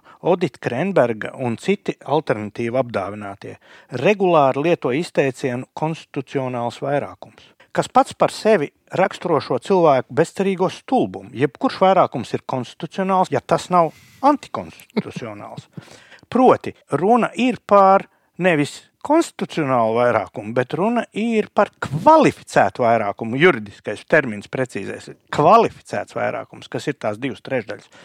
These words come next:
Un šie te alternatīvi apdāvinātie to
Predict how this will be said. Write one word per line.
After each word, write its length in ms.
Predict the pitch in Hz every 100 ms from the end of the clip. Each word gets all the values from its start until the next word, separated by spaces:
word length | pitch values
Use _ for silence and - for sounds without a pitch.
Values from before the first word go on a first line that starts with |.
| - -
Un 260 | 247 226 214 - - 160
šie 300 | - 262 285
te 200 | - 233 214 190
alternatīvi 720 | 202 208 208 180 160 185 175
apdāvinātie 720 | 196 208 190 170 165 156 160
to 160 | 147 156